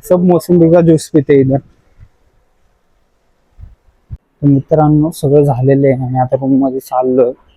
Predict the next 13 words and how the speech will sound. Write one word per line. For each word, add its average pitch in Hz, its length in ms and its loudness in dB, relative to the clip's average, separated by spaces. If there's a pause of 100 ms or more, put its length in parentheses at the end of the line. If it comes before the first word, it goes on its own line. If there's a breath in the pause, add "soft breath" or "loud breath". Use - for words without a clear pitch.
(200)
just 131 220 -2
वरती. 131 440 -6 (920)
आणि 139 140 -10
आता 135 240 -8
खूप 156 120 -4 (220)
थकलो 151 340 2
वगैरे, 139 320 2
आता 135 580 -8
झोपेन, 135 540 -2 (200)
रेस्ट 135 380 -2
करीन 139 300 0
जरा 123 240 0
वेळेसाठी. 127 480 -6